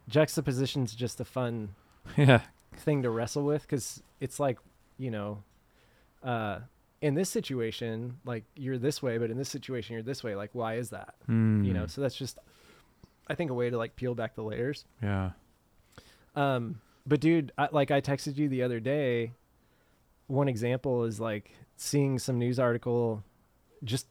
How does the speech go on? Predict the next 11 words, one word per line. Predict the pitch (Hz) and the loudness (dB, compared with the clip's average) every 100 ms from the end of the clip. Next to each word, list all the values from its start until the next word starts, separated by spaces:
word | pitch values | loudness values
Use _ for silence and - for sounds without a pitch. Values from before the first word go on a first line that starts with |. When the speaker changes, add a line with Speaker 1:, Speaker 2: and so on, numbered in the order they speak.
| _ - | _ 0
Speaker 1:
just | 131 165 208 | 4 4 6
an | |
article, | 185 165 170 147 143 139 | 6 6 6 4 4 4
everybody, | 143 147 131 135 | 4 6 6 6
don't | 135 | 4
freak | 139 117 | 6 10
Speaker 2:
Yeah. | 113 110 95 | 12 12 10
Speaker 1:
out. | |
It | 147 | 8
wasn't | 143 160 185 | 8 8 10
biased. | 175 175 143 156 151 - - | 12 12 10 8 6 -2 -6